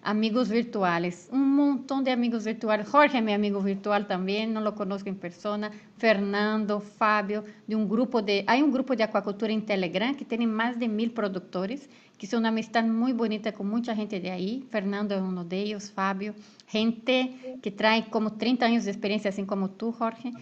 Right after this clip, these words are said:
y que siempre nos comparte mucha información. Y día con día estoy aprendiendo con ellos también. Entonces, aquí nos manda saludos. Voy a pasar tus datos aquí rápidamente para que la gente,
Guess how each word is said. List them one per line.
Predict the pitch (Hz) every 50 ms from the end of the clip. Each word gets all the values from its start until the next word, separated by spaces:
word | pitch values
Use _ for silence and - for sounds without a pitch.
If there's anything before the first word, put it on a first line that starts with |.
| - - - - _ -
y | 208 196
que | - 220
siempre | 202 - - 220 214 220 214 190 220 226 220 - - - - -
nos | 208 202 196 196
comparte | - 208 196 196 202 208 208 202 208 - 170 - -
mucha | 214 208 208 220 226 220 233
información. | 202 - - 190 180 185 180 180 - - 208 214 233 233 - - - - - - _ _ - - - -
Y | 220 196
día | 185 208 214 214
con | 214 220 208 190
día | 202 208 202
estoy | 202 202 202 - 202
aprendiendo | 202 196 196 202 196 196 190 190 196 202 196
con | 196 196 185
ellos | 185 185 185 196 196 202
también. | - 180 180 180 175 175 175 170 175 - - - - - - - - - - - - - _
Entonces, | - - 202 190 190
aquí | 190 208
nos | 214 208 196
manda | 196 208 208 208 208
saludos. | 202 202 - 202 190 185 185 202 226 220 240 277 262 -
Voy | 214
a | 208
pasar | - 226 220 - 233 226
tus | 233 233 208 180
datos | - 208 214 208 214 196 190
aquí | 196 185 185 - - 220 214
rápidamente | 196 202 196 202 190 180 190 190 190 190 196 208 202 202
para | 190 - 202 196 196
que | 196 202 185
la | 180 180
gente, | 185 190 190 190 190 - 196 175